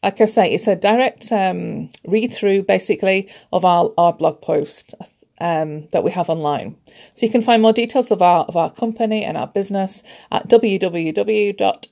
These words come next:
biz shiz, B I Z S H I Z dot co dot U K. You can email us, or you can find us on any of the major, um, social media platforms, be that LinkedIn,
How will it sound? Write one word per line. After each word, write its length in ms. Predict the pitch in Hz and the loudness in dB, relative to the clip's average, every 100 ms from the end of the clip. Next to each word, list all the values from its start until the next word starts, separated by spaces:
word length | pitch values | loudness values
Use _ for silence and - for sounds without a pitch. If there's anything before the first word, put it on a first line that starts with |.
| - | 2
biz 180 | 233 | 2
shiz, 360 | 226 - 175 170 | 0 -4 -4 -4
B 180 | - 208 | -4 -4
I 220 | 180 180 | -4 -6
Z 560 | - - 175 180 185 - - _ | -10 -10 0 2 0 -4 -20 _
S 200 | - - - | -8 -6 -4
H 360 | 196 - 214 - | -4 -4 -12 -8
I 120 | 180 170 | -6 -2
Z 240 | 180 170 - _ _ | 0 0 -4 _ _
dot 160 | 170 - | -6 -2
co 160 | 185 175 | -2 -2
dot 100 | - | -4
U 140 | 156 | -8
K. 320 | 156 147 - - _ _ - _ | -4 -6 -6 -16 _ _ -20 _
You 80 | 214 | -2
can 200 | 220 202 | 0 2
email 300 | 226 226 220 | 2 4 6
us, 240 | 220 214 - | 6 4 0
or 120 | 175 | -4
you 100 | 175 | -4
can 120 | 190 | -6
find 240 | - 180 | -4 -6
us 100 | 165 | -4
on 180 | 170 156 - - - | -6 -6 -12 -20 -4
any 240 | 190 175 | -2 0
of 140 | 170 170 | -2 -2
the 200 | 165 - | -6 -6
major, 500 | 170 156 - 160 160 _ _ _ - | -4 -4 0 0 -2 _ _ _ -8
um, 280 | 151 156 151 | -4 -4 -4
social 320 | - 175 180 | 0 0 2
media 220 | 165 160 | -2 -2
platforms, 760 | - 202 - - 180 175 175 - _ | -2 -2 -2 -2 -2 -4 -8 -16 _
be 80 | 165 | -4
that 140 | 160 | -2
LinkedIn, 640 | - 156 - 165 156 160 | -4 -4 -4 -2 -4 -8